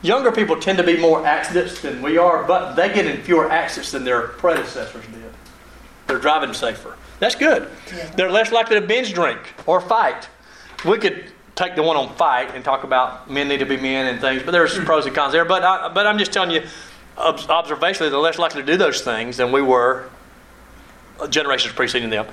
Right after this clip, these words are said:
Speaker 1: Half as likely to get in a car with someone drinking as a teen would have in nineteen ninety-one. That's a good thing.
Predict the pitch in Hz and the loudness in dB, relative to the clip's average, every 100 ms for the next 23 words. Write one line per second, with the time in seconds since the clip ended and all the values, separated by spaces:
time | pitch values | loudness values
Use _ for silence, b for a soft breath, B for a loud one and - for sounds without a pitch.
0 | B B B B B - 190 254 269 180 | B B B B B 0 2 0 -2 -2
1 | 156 151 151 143 143 151 127 - 165 170 | 0 0 -2 -6 -4 -2 -2 2 4 4
2 | 135 - 151 143 127 123 139 156 127 113 | 2 0 0 0 -2 0 0 0 -2 -4
3 | - B - 131 127 156 143 135 127 123 | -12 B -2 0 -2 -4 -2 -2 0 0
4 | 120 127 123 120 117 113 123 131 - 254 | 0 -2 -2 -2 -2 0 0 0 0 -2
5 | 269 202 110 104 | 0 0 0 -4